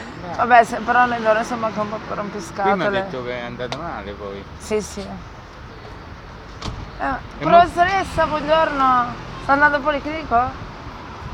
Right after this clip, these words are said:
Speaker 2: Arrivederci.
Speaker 1: Dottoressa, abbiamo
Speaker 2: La mia
Speaker 1: fatto
Speaker 2: prof.
Speaker 1: Ah sì? È brava, brava. Signora, buongiorno.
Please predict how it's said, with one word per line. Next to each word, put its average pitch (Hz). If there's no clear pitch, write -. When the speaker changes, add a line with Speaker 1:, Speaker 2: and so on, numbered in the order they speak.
Speaker 2:
Arrivederci. 254
Speaker 1:
Dottoressa, 120
abbiamo 175
Speaker 2:
La 220
mia 254
Speaker 1:
fatto 254
Speaker 2:
prof. 147
Speaker 1:
Ah 156
sì? 175
È 143
brava, 104
brava. 214
Signora, 151
buongiorno. 135